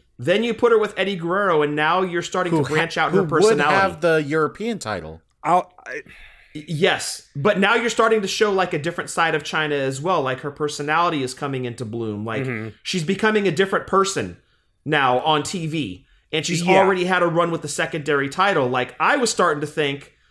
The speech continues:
Speaker 1: "Holy shit, are they gonna," I mean, not necessarily give her the heavyweight strap, but maybe put her into a program for it.
Speaker 3: Well, she had already been number one contender for a minute the previous summer, but lo-, uh, like, somehow Mick Foley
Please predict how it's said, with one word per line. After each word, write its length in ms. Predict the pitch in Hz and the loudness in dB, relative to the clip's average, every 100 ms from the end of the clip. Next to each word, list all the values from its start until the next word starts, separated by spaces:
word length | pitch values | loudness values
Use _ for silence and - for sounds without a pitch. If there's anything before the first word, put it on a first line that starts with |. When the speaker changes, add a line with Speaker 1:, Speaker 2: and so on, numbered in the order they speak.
| _ _ _ _ - | _ _ _ _ -10
Speaker 1:
"Holy 340 | 135 190 175 151 | 0 0 0 -2
shit, 340 | - 226 - | 0 0 2
are 140 | 160 | 2
they 140 | 156 180 | 2 2
gonna," 400 | 180 170 165 - | 2 2 0 0
I 80 | 185 | 0
mean, 180 | 180 175 | 2 2
not 200 | 226 214 | 2 0
necessarily 560 | 208 196 196 175 151 | -4 -2 0 2 0
give 180 | 127 143 | 0 0
her 80 | 175 | 0
the 120 | 175 | 0
heavyweight 420 | 175 180 180 156 | 0 2 0 -2
strap, 420 | - - 175 - | -4 -2 0 0
but 240 | 147 147 143 | -2 -2 0
maybe 720 | 147 156 156 151 156 151 - _ _ _ _ - | 0 0 -2 -2 -2 -6 -10 _ _ _ _ -2
put 160 | 147 | 4
her 160 | 143 147 | 6 4
into 220 | 147 165 | 2 0
a 60 | 160 | 0
program 420 | 180 214 196 127 | 0 0 0 -4
for 260 | - 117 90 | -4 -4 -4
it. 80 | - _ _ _ _ _ _ _ _ | -8 _ _ _ _ _ _ _ _
Speaker 3:
Well, 440 | 151 165 220 208 214 | -8 2 4 6 4
she 240 | - 220 | 2 2
had 260 | 170 240 320 | 2 4 4
already 280 | 277 226 196 | 6 4 4
been 180 | 196 | 4
number 200 | 190 185 | 4 4
one 120 | 180 151 | 2 2
contender 340 | 135 175 170 | 0 0 2
for 160 | 156 143 | 2 0
a 40 | |
minute 320 | 127 120 - _ _ _ _ _ _ _ _ - | 2 0 -4 _ _ _ _ _ _ _ _ -8
the 80 | 147 | -4
previous 360 | 170 151 143 - | 0 2 0 2
summer, 340 | 143 120 98 | 0 2 -2
but 220 | - - | -6 -12
lo-, 280 | 101 131 135 | -6 -4 -2
uh, 280 | 135 120 113 101 | 0 -2 -2 -6
like, 240 | 131 120 - | -6 -6 -8
somehow 300 | - 143 143 | -8 -4 -2
Mick 180 | 131 131 | -2 -4
Foley 460 | - 135 131 131 | 0 2 2 -4